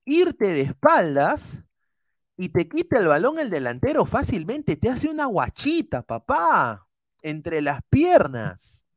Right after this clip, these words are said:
Y encima no tienes el portento físico de agarrarlo al, al morenaje. ¿Ya Campos qué iba a hacer en el uno contra uno? Es un jugador quimboso, colombiano,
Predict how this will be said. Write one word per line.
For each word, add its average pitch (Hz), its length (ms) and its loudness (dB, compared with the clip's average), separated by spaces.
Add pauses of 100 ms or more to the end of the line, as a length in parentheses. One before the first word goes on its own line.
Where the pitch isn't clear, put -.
(1600)
Y 175 180 2
encima 190 640 -2
no 240 200 -4
tienes 311 560 -2
el 123 380 -6
portento 160 640 -4
físico 254 600 -6
de 175 100 2
agarrarlo 175 720 -2
al, 143 220 -4
al 127 120 -6
morenaje. 151 760 -6
¿Ya 403 140 -8
Campos 311 440 -6
qué 233 120 -14
iba 208 120 -2
a 165 40 -6
hacer 175 280 -4
en 151 140 -8
el 143 100 -6
uno 151 240 -8
contra 127 440 -4
uno? 107 420 -10 (1700)
Es - 100 -18
un 302 120 -8
jugador 220 480 4
quimboso, 202 680 -6
colombiano, 202 1300 -8